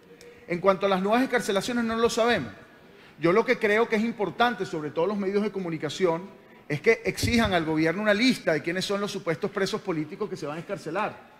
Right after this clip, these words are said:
y cuándo lo van a hacer. Hasta ahora, el número de presos políticos producto, digámoslo así, de la lista de treinta y nueve que se publicó el primero de junio, que es la única lista que existe,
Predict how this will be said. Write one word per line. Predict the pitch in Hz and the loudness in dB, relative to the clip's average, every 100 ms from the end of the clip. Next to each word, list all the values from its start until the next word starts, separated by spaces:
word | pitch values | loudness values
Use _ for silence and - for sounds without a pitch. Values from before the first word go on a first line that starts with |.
| - | -12
y | 180 | -10
cuándo | 202 233 226 180 | -2 -2 0 -2
lo | 151 | -2
van | 156 170 | -4 -6
a | |
hacer. | 165 151 - | -6 -8 -4
Hasta | 180 139 190 | -6 -2 0
ahora, | 214 226 165 120 - - - - - - | 4 4 4 -4 -12 -18 -20 -20 -20 -4
el | 160 180 | 0 2
número | 202 277 285 247 | 4 4 6 4
de | |
presos | 196 208 247 | 4 0 0
políticos | 233 208 233 208 180 175 | 2 2 2 -4 -4 -4
producto, | - 170 214 220 - 165 135 139 | 2 2 2 -2 -4 -4 -4 -6
digámoslo | 151 156 202 202 | -6 -4 -2 -4
así, | - 214 139 - - - - - - - - - - - - | -2 -4 -6 -12 -20 -20 -20 -20 -20 -20 -18 -16 -16 -18 0
de | 151 185 | 2 4
la | 180 | 2
lista | 214 240 - - 180 123 - - - | 2 0 -2 6 6 6 -4 -18 -4
de | 170 | -4
treinta | 175 180 175 175 | 0 -2 0 0
y | 175 | 2
nueve | 214 233 196 151 | 4 6 6 2
que | 160 | -2
se | 151 | -6
publicó | 156 165 165 165 208 | -4 -2 -2 2 0
el | |
primero | 190 170 185 220 | 0 -2 2 2
de | 185 | 2
junio, | 214 180 202 | 2 2 0
que | 190 | 0
es | 170 | 2
la | 196 | 2
única | 208 214 190 | 0 2 2
lista | 196 175 165 | 0 -2 -4
que | 160 | -4
existe, | - 214 190 - 147 | -4 -4 -4 -4 -6